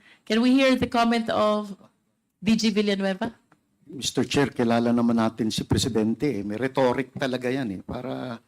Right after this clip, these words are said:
Speaker 2: makita eh. Pa-, but ang pi-, sinasabi ni President is Dumoy. Dumoy Laboratory. Talagang patay lahat yung naandun, Mister Chair.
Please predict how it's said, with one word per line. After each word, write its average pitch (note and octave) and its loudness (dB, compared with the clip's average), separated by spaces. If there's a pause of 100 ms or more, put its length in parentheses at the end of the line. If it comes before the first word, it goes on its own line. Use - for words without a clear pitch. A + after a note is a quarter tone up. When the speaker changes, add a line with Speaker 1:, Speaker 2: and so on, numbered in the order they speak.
(520)
Speaker 2:
makita B2+ -4
eh. A#2 -10
Pa-, F#3 -4
but G3 -2 (800)
ang F3+ 0
pi-, G3 -2
sinasabi D#3+ 0
ni D#3 2 (720)
President A#2+ -2 (160)
is - -4
Dumoy. A#2 0 (1120)
Dumoy C#3 2
Laboratory. G2+ -2 (720)
Talagang D3+ -2 (560)
patay G#2 -8
lahat F#2+ -10
yung F#2 -8
naandun, F#2 -6
Mister F2 -10
Chair. F2 -14